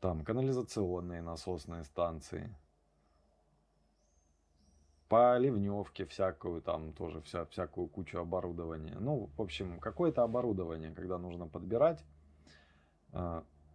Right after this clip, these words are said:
есть такой момент, что обычно, да, у производителей, каких-то крутых производителей, у которых всё это дорого стоит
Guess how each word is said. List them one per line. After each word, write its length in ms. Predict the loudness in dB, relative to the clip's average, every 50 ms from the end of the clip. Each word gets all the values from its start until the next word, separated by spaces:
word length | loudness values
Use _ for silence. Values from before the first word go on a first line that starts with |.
| -20 -20 -20 _ -4 0
есть 400 | 4 6 6 6 4 2 -2 0
такой 340 | 0 0 2 2 0 0
момент, 460 | 2 2 2 2 2 0 0 0 -2 -4
что 680 | -8 -10 -4 -2 0 0 2 2 2 2 0 -2 -6 _ _ _ _ -2
обычно, 540 | 0 2 4 4 4 2 0 -4 -6 -2 2
да, 160 | 4 4 4
у 440 | 4 2 0 0 -2 -4 -4 -6 -8
производителей, 1200 | -4 -2 0 0 0 0 0 0 0 0 -2 -4 -2 -2 0 0 0 0 0 -2 -4 -6 -8 -8 -8
каких-то 400 | -6 -6 -4 -6 -6 -4 -6 -2
крутых 400 | 0 0 2 2 2 0 -2 -2
производителей, 680 | -4 -2 -2 0 0 2 2 2 0 0 0 0 0
у 60 | 0
которых 380 | 0 -2 -2 -2 -2 -2 -2 -4
всё 140 | -2 -2 -2
это 140 | -2 -2 -2
дорого 340 | -2 0 0 0 0 -2 -4
стоит 400 | -4 0 2 4 4 4 4